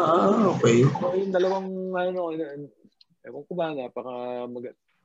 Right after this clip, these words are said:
Speaker 2: maganda yung timing na mag-expire ako. Dalawang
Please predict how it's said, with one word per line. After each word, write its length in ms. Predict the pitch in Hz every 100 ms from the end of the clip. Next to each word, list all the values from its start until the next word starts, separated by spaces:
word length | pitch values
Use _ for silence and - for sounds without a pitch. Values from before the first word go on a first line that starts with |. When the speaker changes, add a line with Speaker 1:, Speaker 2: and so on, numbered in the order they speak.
| _
Speaker 2:
maganda 320 | 120 127 127
yung 240 | 127 123
timing 440 | - 127 131 139 135
na 240 | 131 127 123
mag-expire 720 | 123 123 127 - - 131 131
ako. 320 | 151 151 147 - _ _ _ _ _ _ _ _
Dalawang 420 | 139 175 185